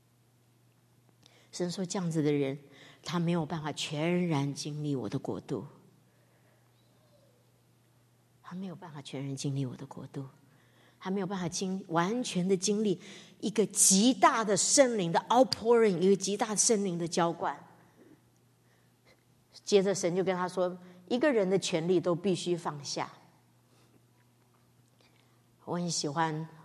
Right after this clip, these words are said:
后来圣灵强调的哈，他说唯有耶稣拥有所有的事工、所有的建筑，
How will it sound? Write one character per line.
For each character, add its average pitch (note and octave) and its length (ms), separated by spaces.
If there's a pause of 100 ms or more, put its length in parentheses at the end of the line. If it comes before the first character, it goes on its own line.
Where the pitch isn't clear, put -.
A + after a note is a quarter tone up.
(1000)
后 F#3+ 160
来 D#3 160
圣 E3 220
灵 D3+ 160
强 C#3+ 260
调 D3 220
的 C3+ 120
哈， D3 180
他 E3 40
说 G3 180
唯 G3+ 260
有 A#3+ 180
耶 G3+ 240
稣 G#3+ 260
拥 F3+ 300
有 D3+ 180
所 F3+ 320
有 A#3 100
的 D3 120
事 F#3 260
工、 E3 320 (840)
所 - 180
有 F#3 140
的 C#3+ 100
建 E3 280
筑， C3+ 280